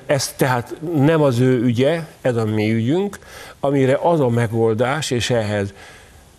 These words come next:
hangsúlyozottan ragaszkodnunk kell, hogy ha majd a magyar nemzeti tizenegy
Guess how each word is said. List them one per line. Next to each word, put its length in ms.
hangsúlyozottan 1400
ragaszkodnunk 960
kell, 200
hogy 240
ha 180
majd 320
a 60
magyar 460
nemzeti 600
tizenegy 580